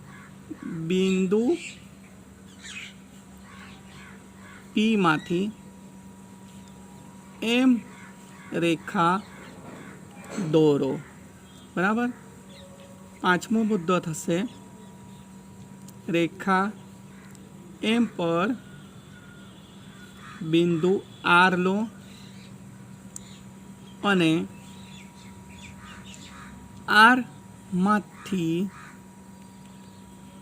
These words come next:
બરાબર, એવો ખૂણો રચો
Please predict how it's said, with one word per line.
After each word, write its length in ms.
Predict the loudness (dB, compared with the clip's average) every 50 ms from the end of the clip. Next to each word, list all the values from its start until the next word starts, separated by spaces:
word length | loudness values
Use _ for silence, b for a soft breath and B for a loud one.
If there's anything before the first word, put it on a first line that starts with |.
| -20 -20 -20 -20 -20 -20 -20 -18 -18 -18 -18 -18 -18 -20 -20 -20 -20 -20 -18 -18 -18 -16 -6 -2
બરાબર, 360 | 0 2 4 4 4 2 0 -2 -10 -20 -20 -20 -20 -20 -20 -20 -20 -20 -20 -20 -20 -20 -20 -20 -20 -20 -20 -4 4
એવો 260 | 6 8 8 8 6
ખૂણો 340 | 2 2 0 2 4 6 6
રચો 360 | 6 4 2 2 0 0 2